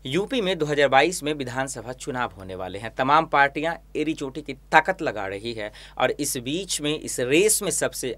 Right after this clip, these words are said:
आगे इस वक्त कांग्रेस पार्टी है, जो तीन दशकों से अपना खोया हुआ वजूद को वापस लौटाने की कोशिश में लगी हुई है।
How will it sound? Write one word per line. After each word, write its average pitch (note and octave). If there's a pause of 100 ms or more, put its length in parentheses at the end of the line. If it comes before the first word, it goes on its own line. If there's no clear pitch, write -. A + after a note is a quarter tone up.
आगे C#3+
इस A#2+
वक्त B2
कांग्रेस G#2
पार्टी G#2
है, G2 (220)
जो C#3
तीन E3+
दशकों C#3
से E3+
अपना C3
खोया D3+
हुआ B2+
वजूद A#2
को B2+
वापस B2+
लौटाने A#2
की C3+
कोशिश F#3
में C#3+
लगी G2+
हुई G2
है। F#2+